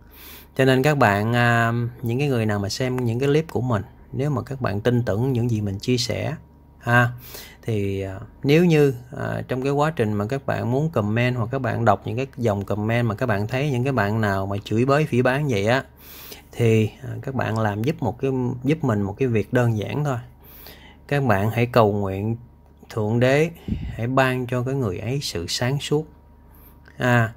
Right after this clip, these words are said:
đó là cái cách hay nhất. À, thay vì, à, những cái trường hợp này mình nói rồi ha, thầy mình dạy rất là rõ. À, người tu hành không bao giờ tranh luận mà nên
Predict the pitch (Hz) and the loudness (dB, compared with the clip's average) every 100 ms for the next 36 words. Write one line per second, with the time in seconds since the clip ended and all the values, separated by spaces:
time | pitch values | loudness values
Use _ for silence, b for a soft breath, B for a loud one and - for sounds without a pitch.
0 | B B 131 147 120 117 123 156 - 117 | B B 4 4 4 0 -2 -4 -4 -4
1 | 113 135 - - - - - B B B | -4 -4 -8 -20 -18 -18 -18 B B B
2 | - 131 127 120 - - 135 135 131 123 | 2 6 6 4 -4 0 2 4 4 4
3 | 113 120 131 127 160 120 110 110 110 117 | 4 4 4 2 4 2 2 0 -2 -2
4 | 110 107 107 131 147 110 110 127 123 123 | -2 -2 0 0 2 2 2 0 0 -2
5 | 107 107 101 104 95 131 151 107 98 95 | -2 -2 -2 -2 -2 -2 -2 -2 0 0
6 | 143 185 - - - 110 117 113 120 120 | 0 -2 -12 -18 -6 -2 -2 -2 0 0
7 | 107 131 131 120 113 104 - 135 135 127 | 2 2 0 0 -4 -6 -8 -6 -2 -2
8 | 120 110 98 127 127 110 92 107 - - | 0 -2 -2 -4 -2 -2 -4 -6 -14 -20
9 | - B B B B - 123 117 107 104 | -20 B B B B -4 2 2 2 0
10 | 107 127 131 | 2 2 2